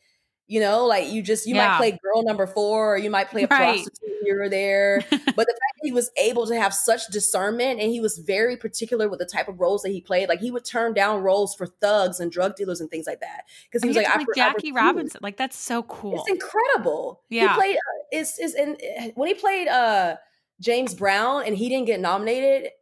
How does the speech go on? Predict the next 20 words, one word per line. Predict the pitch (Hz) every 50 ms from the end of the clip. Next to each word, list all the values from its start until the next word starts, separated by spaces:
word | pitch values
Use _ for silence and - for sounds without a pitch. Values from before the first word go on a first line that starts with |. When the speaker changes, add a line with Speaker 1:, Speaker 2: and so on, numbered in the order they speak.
| _ _ -
Speaker 1:
I | 196 208 226
was | 220 208
like, | 196 175 160 -
"Okay, | - 190 185 185 156 147 139 127 - _ _ -
something's | - - - 226 208 190 180 180
not | 165 151 151
right | 151 151 156 160
here." | 165 147 101 101 104 - - _ _ _ _ _
So | - - 226 214
for | 165 240
Speaker 2:
Yeah. | 214 208
Speaker 1:
him | 220 233 220
to | 220 220 - -
finally | - 214 214 220 226 220 214
get | 175 214 202 165 196
his | 185 202 185 175 143
due, | 139 151 180 180 185 190 190 185 180 170 -
you | - 160 175
know, | 170 147 135 139
his, | 165 160 165 156 - - - - -